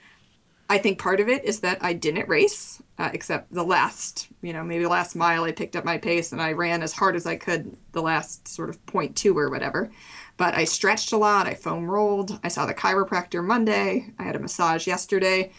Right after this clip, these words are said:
and I woke up this morning, other than some blisters that are just about gone,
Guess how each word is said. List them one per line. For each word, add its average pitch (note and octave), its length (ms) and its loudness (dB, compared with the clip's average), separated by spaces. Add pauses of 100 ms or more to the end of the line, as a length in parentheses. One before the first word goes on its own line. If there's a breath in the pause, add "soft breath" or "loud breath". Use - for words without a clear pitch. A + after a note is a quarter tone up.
(260 loud breath)
and F3+ 140 -2
I F#3 100 2
woke F#3+ 220 4
up F3 100 -4
this F3 180 -4
morning, F#3 300 -2
other F#3+ 160 4
than F#3 180 0
some E3+ 220 -4
blisters G#3+ 560 2
that E3+ 140 2
are E3 180 2
just F3 300 -4
about F3 260 2
gone, G3+ 400 4